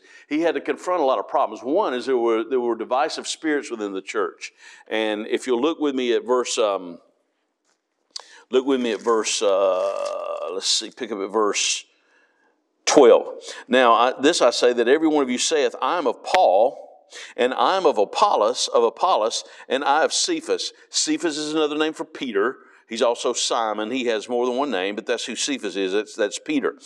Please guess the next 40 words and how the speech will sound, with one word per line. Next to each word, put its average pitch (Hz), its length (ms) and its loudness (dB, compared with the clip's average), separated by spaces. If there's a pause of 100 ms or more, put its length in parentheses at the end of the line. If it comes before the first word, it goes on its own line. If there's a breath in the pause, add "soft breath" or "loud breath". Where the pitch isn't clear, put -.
(220 loud breath)
So 143 300 0
some 190 180 -2
of 208 60 2
the 196 60 -2
believers 160 380 0
are 117 60 -4
saying, 123 320 0
"Well, 156 460 4
you 135 80 -2
know, 123 80 0
I'm 143 100 0
a 135 40 0
Christian. 139 360 -4
I'm, 143 160 0 (220 loud breath)
I'm 165 120 -2
gonna 165 140 2
follow 117 240 0
Paul." 85 720 -4 (240 soft breath)
"Well, 123 240 2
I'm 170 140 0
gonna 165 160 0
follow 123 340 0
Apollos." - 880 -2 (260 soft breath)
We 113 120 -2
talked 120 240 -2
about 113 200 2
him 147 200 -2
in 117 40 -2
the 107 60 -4
book 104 160 -4
of 101 80 -2
Acts 107 420 0
when 104 120 -6
we 101 40 -2
studied 104 440 -4
there. 98 340 0 (220 soft breath)
Great 123 240 -2
story 135 400 0
about 98 300 -2
him. 107 380 -6